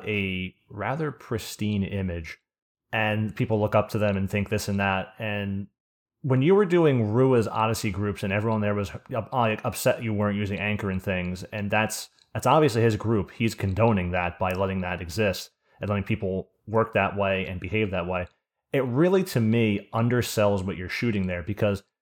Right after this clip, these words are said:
Anchor is something that is never required. It's bypassing mechanics, and to me, it is the ultimate sign of weakness in this game that you can't handle a basic mechanic. You're too weak, and you have to circumvent it for your own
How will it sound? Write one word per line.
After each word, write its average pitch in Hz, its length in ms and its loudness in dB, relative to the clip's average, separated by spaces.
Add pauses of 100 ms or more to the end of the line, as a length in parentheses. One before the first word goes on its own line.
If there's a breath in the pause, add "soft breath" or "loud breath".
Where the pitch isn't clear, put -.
(220)
Anchor 156 340 2
is 143 60 2
something 120 280 2
that 95 60 0
is 87 120 -4
never 87 320 -6
required. 90 640 -2
It's 90 160 -10
bypassing 101 540 -4
mechanics, 92 600 -6
and 101 120 -4
to 98 80 -6
me, 95 240 -2
it 98 80 -2
is 95 300 -4
the 104 360 -6
ultimate 107 400 -2
sign 101 220 -2
of 90 200 -4
weakness 98 440 -4
in 87 80 -6
this 82 180 -10
game 92 380 -2 (340)
that 92 100 -2
you 101 160 -2
can't 127 280 -2
handle 98 380 -2
a 87 40 -4
basic 90 360 -8
mechanic. 90 520 -6
You're 85 100 -10
too 143 180 -4
weak, 92 420 -6 (300)
and 95 160 -4
you 95 80 -4
have 92 200 -4
to 104 80 -8
circumvent 95 540 -2
it 101 80 -6
for - 140 -10
your 92 200 -4
own 95 360 -4